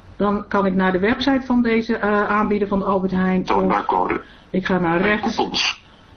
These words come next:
Speaker 1: En dan vind ik daar mijn coupons. Nou, ik ga
Speaker 2: Item
Speaker 1: er even op
Speaker 2: bewaarbaar.
Speaker 1: dubbeltikken, kijken of ik daar al wat
Speaker 2: Terug.
Speaker 1: heb.
Speaker 2: Terugknop.
Speaker 1: Daar staat niks in de lijst, dus ik heb geen coupons
Speaker 2: Aha,
Speaker 1: van de Albert Heijn.
Speaker 2: bonuskaart.
Speaker 1: Ik denk, eh,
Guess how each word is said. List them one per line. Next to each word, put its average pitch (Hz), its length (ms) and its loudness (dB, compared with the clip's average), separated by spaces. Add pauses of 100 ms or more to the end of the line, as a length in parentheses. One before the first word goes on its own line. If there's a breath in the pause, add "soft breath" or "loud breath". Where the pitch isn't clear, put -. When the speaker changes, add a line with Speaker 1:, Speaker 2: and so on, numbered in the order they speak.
(120)
Speaker 1:
En 180 200 0
dan 180 200 0
vind 170 200 -2
ik 156 140 -2
daar 160 340 0
mijn 160 240 0
coupons. 151 500 -2
Nou, 160 200 0
ik 165 60 0
ga - 120 0
Speaker 2:
Item 160 140 0
Speaker 1:
er 180 60 0
even 170 60 0
op 143 120 0
Speaker 2:
bewaarbaar. - 180 2
Speaker 1:
dubbeltikken, 240 520 2
kijken 196 360 0
of 185 80 -2
ik - 60 -6
daar 180 160 0
al 180 120 2
wat - 140 2
Speaker 2:
Terug. 247 200 2
Speaker 1:
heb. - 100 -8 (260)
Speaker 2:
Terugknop. - 680 -2 (120)
Speaker 1:
Daar 190 200 0
staat 185 200 0
niks 254 280 0
in 247 120 2
de 233 80 0
lijst, 220 380 0
dus 190 260 0
ik 190 160 -2
heb 180 140 -2
geen 202 240 0
coupons 175 360 0
Speaker 2:
Aha, - 140 0
Speaker 1:
van 180 80 2
de 175 60 0
Albert 175 380 0
Heijn. 156 160 0
Speaker 2:
bonuskaart. 156 300 -8 (1800 loud breath)
Speaker 1:
Ik 262 220 2
denk, 269 280 2
eh, 254 80 2